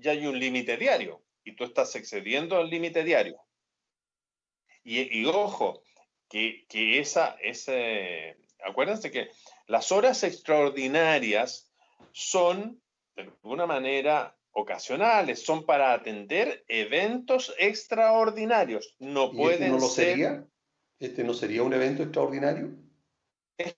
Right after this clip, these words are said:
Speaker 1: que, es que el, el evento extraordinario dice relación para atender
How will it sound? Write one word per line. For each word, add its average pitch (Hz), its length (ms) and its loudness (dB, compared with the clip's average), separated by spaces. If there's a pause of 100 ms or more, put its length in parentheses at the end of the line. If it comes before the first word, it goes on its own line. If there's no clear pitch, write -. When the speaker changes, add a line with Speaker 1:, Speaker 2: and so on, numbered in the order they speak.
(100)
Speaker 1:
que, - 400 -4
es 180 200 -6
que - 380 -4 (120)
el, 147 280 -8
el 156 140 0
evento 190 460 -2
extraordinario 175 960 2
dice 185 300 -2
relación 180 680 2
para 151 180 6
atender 139 640 0